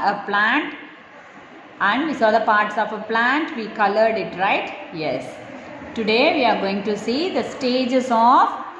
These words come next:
germination of plant, okay? Look at the pictures, talk about them, okay? See, first picture. What does the first picture shows? It shows the picture of a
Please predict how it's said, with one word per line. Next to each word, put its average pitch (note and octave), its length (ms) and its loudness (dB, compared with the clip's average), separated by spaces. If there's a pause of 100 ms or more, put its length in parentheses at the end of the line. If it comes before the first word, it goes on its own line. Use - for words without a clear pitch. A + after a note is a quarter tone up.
(220)
germination G3+ 640 -2
of A#3 320 2
plant, F3 380 2
okay? E4+ 360 -6 (300)
Look D#4+ 320 -2
at C5+ 320 0
the D#4 160 -2 (300)
pictures, A#3 640 2 (880)
talk F4 360 4
about G3 440 2
them, C#3 200 -4 (220)
okay? A4+ 460 -2 (400)
See, C4 420 -2
first D#4+ 720 2
picture. F#3+ 420 -8 (220)
What D#4+ 340 4
does A#4+ 260 0
the - 140 -2
first D4+ 320 2
picture C4+ 340 2
shows? A#3+ 640 2 (640)
It C4 240 2
shows A#3+ 400 4
the A3 480 4
picture A#3 340 -4
of F3+ 220 2
a A4 120 2